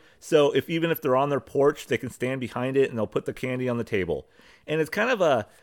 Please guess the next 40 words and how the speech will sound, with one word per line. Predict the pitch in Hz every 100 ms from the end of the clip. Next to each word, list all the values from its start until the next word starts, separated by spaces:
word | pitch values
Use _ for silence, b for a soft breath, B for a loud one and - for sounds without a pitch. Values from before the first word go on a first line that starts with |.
| b
uh, | - - -
Honest | - 139 175 165
Abe, | 120 170 156 92 - -
uh, |
uh, | 117 117 110 113 107 104 98 - - _ _
mentality, | 127 131 120 175 175 101 80 -
right? | 113 143 196
You, | 143 139 139 151
you, | 147 151 156 135 b b b b b
you | 143
wanna | 156 185
make | 196 180
sure | - 185
we're | 170 160
all | 160
good | 120 147 127
Sams. | - 147 160 90 85 117
You |
wanna | 143 185
make | 165 -
sure | 175 170 147 104 139
we | 135
trust | - - 214 247
the | 123
kids. | - 104 90 87 - b b
If | - 127 -
there's | 131 120
nobody | 170 190 175 160 135 _ _ _ -
on | 175 190
the |
porch | 143 - 131 127 - - _ -
with | 131
a | 131
shotgun | - 170 185 - 117 110 113 b b
like | 127 117
Clint | - 170
Eastwood | 175 196 - 113 113
in | 110
Gran | 139 143
Turismo, | - 156 185 131 110